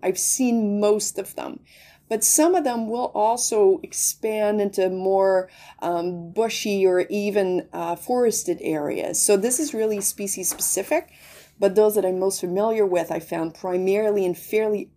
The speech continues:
open, uh, alpine meadows or strict, well, or alpine tundra even, in northern tundra as well.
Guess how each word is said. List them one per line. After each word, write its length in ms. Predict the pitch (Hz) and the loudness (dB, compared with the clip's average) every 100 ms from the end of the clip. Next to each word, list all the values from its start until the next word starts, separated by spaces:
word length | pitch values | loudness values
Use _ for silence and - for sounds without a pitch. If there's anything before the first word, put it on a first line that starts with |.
| - | 6
open, 720 | 202 208 185 196 170 160 160 _ - _ | 6 6 2 -2 -2 -4 -8 _ -20 _
uh, 200 | 170 170 - | -10 -10 -2
alpine 420 | 196 208 214 196 | 0 2 2 0
meadows 600 | 185 185 170 160 160 - - | 0 2 2 2 0 -2 -4
or 400 | 180 180 170 - - | 0 2 2 -2 -12
strict, 580 | - - - 196 175 - | -8 -6 0 4 4 2
well, 260 | 175 170 165 | 0 2 2
or 260 | 175 160 156 _ | 0 0 -2 _
alpine 480 | 185 180 196 175 165 - | 0 0 0 -4 -4 -6
tundra 400 | - 214 180 135 | 0 2 2 0
even, 560 | - 151 156 92 107 104 | 0 -2 -2 -2 -4 -4
in 200 | 180 175 | -2 2
northern 420 | 180 185 180 165 | 2 2 2 -4
tundra 320 | 160 160 - | -8 -10 -8
as 160 | - - | -8 -8
well. 340 | - 50 - | -8 -8 -10